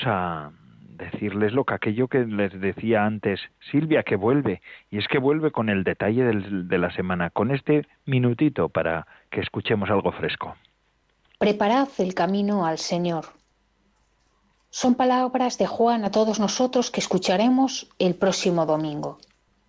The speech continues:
Speaker 2: Hoy siguen resonando en este Adviento tan especial. Muchos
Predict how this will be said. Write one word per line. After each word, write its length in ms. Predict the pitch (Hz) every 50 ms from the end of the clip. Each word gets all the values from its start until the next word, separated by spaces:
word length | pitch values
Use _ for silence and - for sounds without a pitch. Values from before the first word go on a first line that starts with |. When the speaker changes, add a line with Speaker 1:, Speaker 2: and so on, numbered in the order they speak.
| _ _ - _ - - - _ _ _ _ _ _ _ _
Speaker 2:
Hoy 140 | - 208 208
siguen 320 | 208 - 240 208 226 220 208
resonando 460 | 202 - - 202 190 196 202 196 185
en 80 | 180
este 260 | 185 185 - - 202 175
Adviento 680 | 170 170 - - 196 196 190 202 196 185 185 175 165
tan 200 | - - 160 165
especial. 760 | 165 156 - - 175 160 - - 190 190 185 175 160 147 147 - - _ _ _ _ _ _ - - - - - - - _ _
Muchos 580 | - 196 196 190 - 226 220 - - - -